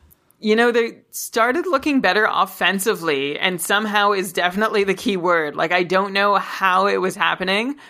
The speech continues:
uh, but good for them to be able to do that. Uh, but on the whole, they're still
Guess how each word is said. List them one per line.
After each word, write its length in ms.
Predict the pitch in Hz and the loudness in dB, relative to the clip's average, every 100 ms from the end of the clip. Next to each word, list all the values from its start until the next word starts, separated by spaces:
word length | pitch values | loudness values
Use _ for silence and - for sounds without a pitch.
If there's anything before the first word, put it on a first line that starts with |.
| - - | -10 -2
uh, 180 | 90 | -2
but 460 | 175 190 202 - 170 | 0 -2 -4 -8 -4
good 220 | 208 240 | -2 -2
for 180 | - 262 | 0 0
them 400 | 196 170 170 247 | 2 2 0 -2
to 160 | - 196 | -2 2
be 140 | 180 | 2
able 180 | 175 175 | 2 0
to 120 | 180 | -2
do 240 | 160 180 170 | 0 0 2
that. 360 | 143 139 - - - - | 2 2 0 -6 -18 -6
Uh, 200 | 170 - | -4 -2
but 420 | 170 190 - _ _ | 0 0 -2 _ _
on 220 | 180 220 | -2 0
the 120 | 254 233 | 0 0
whole, 200 | 196 190 | 2 4
they're 160 | 175 | 2
still 500 | 170 - 196 214 233 | -2 -2 2 2 2